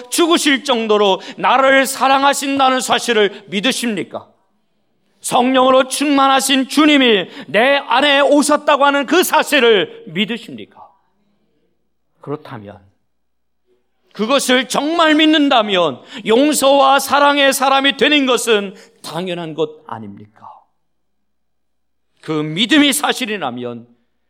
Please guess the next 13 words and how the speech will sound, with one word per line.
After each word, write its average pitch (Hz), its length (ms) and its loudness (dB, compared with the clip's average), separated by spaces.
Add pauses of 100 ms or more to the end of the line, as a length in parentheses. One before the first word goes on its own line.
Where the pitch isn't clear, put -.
(200)
변화 254 440 2
못할 262 420 0
이유가 269 320 2
없는 285 260 0
것이고 208 480 0 (140)
사랑하지 269 640 0
못할 277 420 0
이유가 285 480 2
없는 294 480 0
것입니다. 143 560 -6 (1040)
우리가 156 720 -2 (440)
십자가의 240 840 0
복음으로 220 1040 0